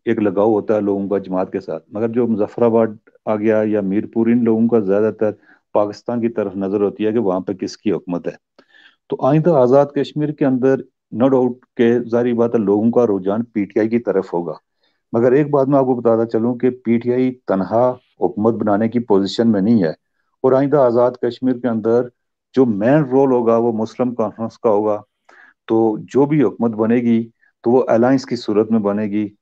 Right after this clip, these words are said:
यूं समझ लें कि खाली एक पार्टी बनाने की कोई भी पोजीशन में नहीं है। तो अभी जारी बात है कि जैसे मुस्लिम कॉन्फ्रेंस और पीटीआई का अलायंस भी हो सकता है, आपस में सीट एडजस्टमेंट भी हो, हो सकती है,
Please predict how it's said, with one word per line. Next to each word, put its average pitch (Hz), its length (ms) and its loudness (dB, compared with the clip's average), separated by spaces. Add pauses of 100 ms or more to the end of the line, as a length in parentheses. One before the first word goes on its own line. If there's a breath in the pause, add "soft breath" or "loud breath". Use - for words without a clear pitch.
(160)
यूं 113 160 0
समझ 120 260 0
लें 117 200 2
कि 123 120 -2 (100)
खाली 113 320 0
एक 131 240 4
पार्टी 110 280 -2
बनाने 110 340 -4
की 131 120 -4
कोई 143 200 2
भी 123 100 4
पोजीशन 95 420 -2
में 92 120 -4
नहीं 92 200 -4
है। 82 80 -8 (560)
तो 113 80 2 (100)
अभी 139 380 4
जारी 131 240 2
बात 127 280 0
है 123 80 0
कि 123 120 -2
जैसे 110 420 -2
मुस्लिम 110 540 -4
कॉन्फ्रेंस 123 420 -2
और 120 80 0
पीटीआई 113 460 -2
का 123 280 2 (200)
अलायंस 117 460 0
भी 143 60 2
हो 135 60 4
सकता 120 320 -2
है, 113 80 4
आपस 120 240 -2
में 117 180 2
सीट 107 300 -6
एडजस्टमेंट 123 500 -2
भी 135 100 2
हो, 110 280 2
हो 117 160 -2
सकती 120 340 -2
है, 117 100 4